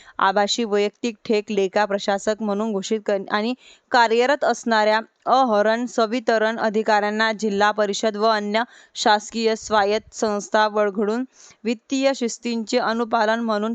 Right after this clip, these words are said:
चिन्हांकित उद्देशासाठी रकमा एक ऑगस्ट दोन हजार पंचवीस ते अठ्ठावीस फेब्रुवारी दोन हजार वीस या कालावधी दरम्यान राज्य शासनाचा निधी म्हणून आभासी वैयक्तिक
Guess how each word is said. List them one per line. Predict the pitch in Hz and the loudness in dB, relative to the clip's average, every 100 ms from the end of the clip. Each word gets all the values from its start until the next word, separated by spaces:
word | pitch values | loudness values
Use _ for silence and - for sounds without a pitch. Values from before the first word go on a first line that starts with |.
| - | -6
चिन्हांकित | 240 254 277 240 - 247 - - - - | -4 0 0 -2 -4 -6 -8 -20 -16 -6
उद्देशासाठी | 240 196 262 285 269 240 202 233 220 | -6 -2 0 0 0 0 0 0 0
रकमा | 208 214 208 214 - | -2 -2 -2 -2 0
एक | 233 - | -2 0
ऑगस्ट | 196 208 214 202 | 0 2 0 0
दोन | 202 | -2
हजार | 202 202 | 0 -2
पंचवीस | 202 233 220 262 - - | -2 -6 -4 -6 -4 -2
ते | |
अठ्ठावीस | 220 196 - 220 220 - | 0 0 0 -2 -2 -4
फेब्रुवारी | 196 208 208 202 | -2 0 0 0
दोन | 202 208 | -2 0
हजार | 202 196 | 0 0
वीस | 214 262 - - - - | -2 -4 -8 -20 -20 -2
या | 233 240 | 0 4
कालावधी | 220 208 214 208 220 | 4 4 2 0 0
दरम्यान | 208 196 202 202 | 0 0 0 0
राज्य | 208 214 | 0 0
शासनाचा | 220 208 202 214 | -4 -2 -4 -2
निधी | 208 185 214 | -2 -2 -2
म्हणून | 196 202 240 - _ - - | -2 -2 -4 -10 _ -20 -6
आभासी | 190 208 202 233 | -2 -2 -2 -2
वैयक्तिक | 196 190 - | -2 -4 -6